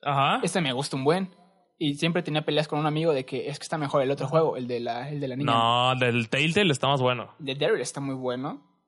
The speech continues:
Speaker 2: Que ese es de los que perdí cuando el control parental que se jodió todo.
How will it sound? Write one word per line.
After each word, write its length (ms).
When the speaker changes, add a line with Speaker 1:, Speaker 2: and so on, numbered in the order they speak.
Speaker 2:
Que 140
ese 200
es 80
de 80
los 240
que 120
perdí 540
cuando 640
el 100
control 300
parental 400
que 80
se 120
jodió 280
todo. 480